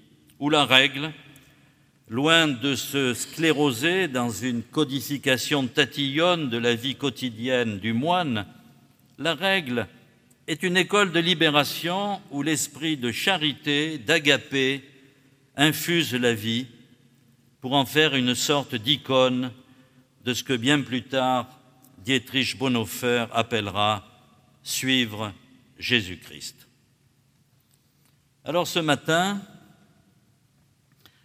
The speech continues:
c'est à propos de ce que j'ai envie d'appeler une première marche vers cette forme de vie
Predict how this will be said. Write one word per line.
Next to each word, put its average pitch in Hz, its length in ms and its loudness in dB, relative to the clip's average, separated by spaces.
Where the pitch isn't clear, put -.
c'est - 220 -2
à 165 100 4
propos 165 540 2
de 135 280 0
ce - 180 -4
que 147 180 0
j'ai 127 160 0
envie 151 340 0
d'appeler 143 1040 2
une 123 200 -4
première 190 460 0
marche 131 560 2
vers 113 160 -6
cette - 240 -4
forme 143 300 -2
de 117 80 0
vie 117 340 -2